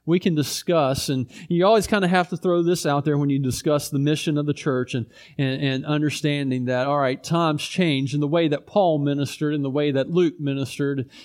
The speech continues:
and, and, and the way that the disciples ministered is radically different than the way the church ministers today. I understand that.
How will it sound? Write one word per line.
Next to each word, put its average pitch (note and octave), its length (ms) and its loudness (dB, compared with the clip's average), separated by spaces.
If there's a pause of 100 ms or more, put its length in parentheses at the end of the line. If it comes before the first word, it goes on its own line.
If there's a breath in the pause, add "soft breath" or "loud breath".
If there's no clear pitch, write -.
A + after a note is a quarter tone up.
and, C3+ 220 -4
and, C#3 220 -2
and C#3 180 -2
the C#3 60 0
way D3 360 2 (140 loud breath)
that D3+ 140 0
the D#3 80 -6
disciples D#3+ 600 0
ministered C#3 540 0 (180 loud breath)
is G3 220 0
radically G#3 680 0
different D#3 800 0 (500)
than E3+ 160 0
the E3 60 2
way E3+ 180 4
the D#3+ 100 2
church F3 380 0
ministers D3 500 0
today. A#2 300 -2
I B3+ 240 2
understand C3 600 0
that. G#2+ 220 -8